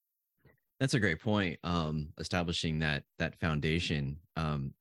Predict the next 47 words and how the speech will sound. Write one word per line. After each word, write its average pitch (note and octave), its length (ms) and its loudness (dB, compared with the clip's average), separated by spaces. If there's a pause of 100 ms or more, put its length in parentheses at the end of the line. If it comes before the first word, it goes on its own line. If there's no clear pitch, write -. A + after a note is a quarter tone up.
(380)
one G#2 120 2
of B2 60 2
the B2 40 4
reasons G#2 280 4
I F#2+ 100 4
want G2 220 2
to F#2 80 -2
encourage F#2+ 440 0
it E2+ 200 2
is F2 120 -4
because E2+ 440 -2
it, D#2 120 -4 (120)
it, D2 160 -6 (1000)
it E2+ 200 0
encourages, E2+ 1120 0 (160)
um, D#2 280 0
or E2 100 -2
helps G2 240 0
you F2+ 60 0
build D#2+ 300 0
sort E2 180 -2
of D#2+ 260 -2
creative E2+ 640 2
or D#2 100 0
nonlinear D#2 580 -2
thinking, C#2 580 -6
right? D#2+ 300 -2 (500)
Um, E2 280 0
so F2+ 240 4
if F2 140 0
you G2 60 2
can F#2+ 100 2
take F#2+ 280 2
Maslow's E2+ 460 2
hierarchy F2 520 2
of D#2 60 0
needs F2 400 2
and E2 100 0
then D#2+ 100 0
apply F2 360 0
it D#2+ 120 -2
to D#2+ 100 -6
something E2 320 -2
in D#2+ 100 0
another D#2+ 300 -2
course, A2+ 720 0 (520)
um, F2 440 2